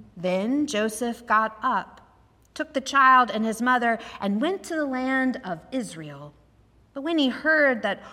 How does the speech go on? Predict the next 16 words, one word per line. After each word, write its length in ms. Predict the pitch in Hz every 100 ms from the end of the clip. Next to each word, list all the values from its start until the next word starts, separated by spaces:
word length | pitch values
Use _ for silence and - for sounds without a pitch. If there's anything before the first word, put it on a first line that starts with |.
| -
Archelaus 840 | - 269 262 240 254 269 233 214 -
was 160 | 196
ruling 440 | 196 262 277 240 214
Judea 640 | 196 185 240 254 208 185 190
in 120 | 185
place 480 | - 320 320 - -
of 140 | 185
his 200 | 170 -
father 380 | 175 170 170 170
Herod, 460 | 185 175 170 170 - - -
he 340 | - 294 302
was 480 | 269 233 240 240 240 -
afraid 720 | 208 - 226 226 220 226 -
to 100 | 226
go 320 | 196 233 233
there. 460 | 160 147 147 147